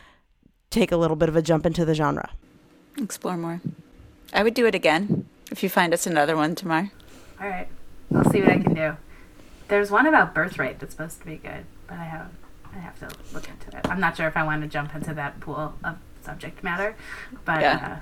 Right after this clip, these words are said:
Speaker 3: uh, there's some interesting ones. All right. Well, I mean, uh, one thing that I will say about graphic novels is, like,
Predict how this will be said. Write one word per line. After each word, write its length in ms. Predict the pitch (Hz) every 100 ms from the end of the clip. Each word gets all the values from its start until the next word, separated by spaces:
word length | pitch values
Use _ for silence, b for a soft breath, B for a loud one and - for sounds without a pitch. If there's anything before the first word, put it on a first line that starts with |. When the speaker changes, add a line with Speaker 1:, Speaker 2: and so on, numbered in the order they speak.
| -
Speaker 3:
uh, 40 | - -
there's 220 | 175 170 -
some 160 | 147
interesting 360 | 151 - - -
ones. 260 | - - - - - - - - - B B B B B B B B B
All 60 | 220
right. 180 | 247 226
Well, 440 | 226 226 220 220 B B
I 100 | 240
mean, 180 | 262 254 -
uh, 120 | 202
one 220 | 254 302
thing 160 | 359 302
that 120 | 226
I 60 |
will 160 | 190 202
say 300 | 202 175 170
about 260 | - 175 170
graphic 300 | 160 160 170
novels 500 | 160 151 170 208 214
is, 200 | 180 170
like, 360 | 175 160 156